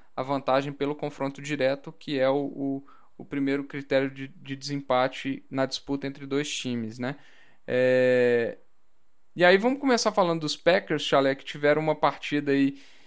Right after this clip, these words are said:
é, contra Detroit e mais uma partida, exibição de gala aí do Aaron Rodgers, né?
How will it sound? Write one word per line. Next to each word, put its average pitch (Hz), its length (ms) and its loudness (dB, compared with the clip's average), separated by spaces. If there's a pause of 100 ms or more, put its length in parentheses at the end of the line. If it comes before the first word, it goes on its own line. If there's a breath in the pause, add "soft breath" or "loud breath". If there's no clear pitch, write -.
(280 loud breath)
é, 123 400 0
contra 147 300 -2
Detroit 165 840 4 (560)
e 196 400 -2 (480)
mais 220 380 8
uma 233 140 4
partida, 185 760 2
exibição 165 480 -2
de 156 100 -6
gala 139 360 6
aí 139 100 0
do 139 140 0
Aaron 139 200 0
Rodgers, 110 460 -2
né? 117 220 -8